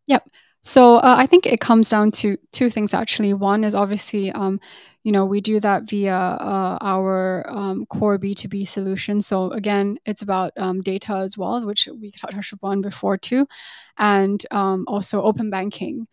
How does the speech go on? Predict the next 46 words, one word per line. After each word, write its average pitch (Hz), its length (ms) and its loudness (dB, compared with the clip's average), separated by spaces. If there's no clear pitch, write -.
you 202 100 -4
know, 185 60 -2
A 208 140 0
P 208 240 -2
Is. 190 480 -4
Um, 190 260 -2
you 208 80 -8
know, 196 120 -2
we 202 180 -6
can 214 140 -6
help 208 300 -4
them, 208 260 -4
you 226 60 -2
know, 220 60 -4
increase - 380 2
their 240 80 0
customer 208 420 -4
reach, 190 300 -6
not 208 140 -2
only 208 280 -4
through, 196 320 -6
let's 185 220 -6
say, 185 380 -6
um, 196 440 -8
our 202 180 -2
solutions, 208 600 -2
but, 180 240 -6
you 196 100 -4
know, 180 180 -4
they 202 140 -6
can 208 140 -4
leverage 202 300 -4
on 190 100 -6
our 190 100 -6
application 196 600 -8
to 196 120 -10
actually 196 440 -6
learn 196 280 -4
more, 190 400 -6
um, 190 440 2
on 196 180 0
how 196 320 0
to, 190 500 -2
uh, 185 340 0
you 208 120 -2
know, 175 160 -4